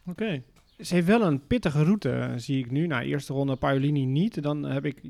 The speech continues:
Jastremska tegen Kvitova. Daar wint Kvitova. Dan Badoza. Daar wint Kvitova voor mij ook. Verliezen in Georgie.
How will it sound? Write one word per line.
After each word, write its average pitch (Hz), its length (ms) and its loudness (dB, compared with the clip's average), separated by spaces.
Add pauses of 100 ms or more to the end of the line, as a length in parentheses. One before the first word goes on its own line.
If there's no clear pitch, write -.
Jastremska 180 800 -2
tegen 180 300 -8
Kvitova. 185 640 -6 (100)
Daar 139 120 -6
wint 147 180 -4
Kvitova. 160 420 -8
Dan 147 200 -2
Badoza. 160 600 2
Daar 160 80 -4
wint 143 160 -2
Kvitova 160 400 -4
voor 143 140 -6
mij 131 180 -4
ook. 180 220 0 (380)
Verliezen 175 400 2
in 147 120 0
Georgie. 127 400 -2